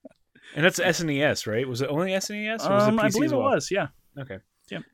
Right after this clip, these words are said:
Speaker 1: I need to check that out. Anyhow, uh, are you guys gonna pick up free StarCraft? It's free, guys.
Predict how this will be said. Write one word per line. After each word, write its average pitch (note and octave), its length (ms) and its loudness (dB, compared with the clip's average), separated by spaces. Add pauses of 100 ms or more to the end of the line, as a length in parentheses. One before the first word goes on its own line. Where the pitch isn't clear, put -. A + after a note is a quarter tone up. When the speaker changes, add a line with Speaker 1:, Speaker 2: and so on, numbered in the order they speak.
Speaker 1:
I D3 40 -10
need D3+ 140 -2
to A#2+ 60 -4
check - 200 -6
that A2 100 -2
out. G#2+ 200 -4 (300)
Anyhow, E3 340 8
uh, C3+ 520 6
are C3+ 80 4
you C3+ 160 4
guys C#3 220 4
gonna B2+ 160 0
pick - 240 -4
up B2+ 180 0
free C3 160 -2
StarCraft? C3+ 680 -4 (200)
It's - 180 -10
free, C3 340 -4
guys. F#2+ 580 -6